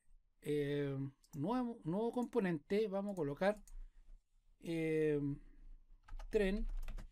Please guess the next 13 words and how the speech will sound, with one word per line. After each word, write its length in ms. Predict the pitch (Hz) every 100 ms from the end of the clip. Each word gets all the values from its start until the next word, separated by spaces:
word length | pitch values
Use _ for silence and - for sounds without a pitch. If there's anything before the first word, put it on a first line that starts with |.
| - - - - - -
Con 160 | - 135
mayúscula. 520 | 143 160 180 214 269 - - - - - - - - - - - - - - - - -
Tren 320 | 160 165 190 - - - - - - - - - - - - - - -
delantero. 580 | - 135 143 - 143 - - _ _ - - _
Ok. 220 | - 170 147 120 - - _ _ - - - - -
Acá 440 | 135 127 233 330 - - - _ _ _ _ _ _ _ _ - - - - _ _ _ _ - _ _ _ -
creamos 320 | 143 143 160
un 100 | 160
sketch 360 | - 240 240 -
mirado 460 | 160 147 180 190 151
de 160 | 139
esta 260 | - - 254
cara. 340 | 175 147 220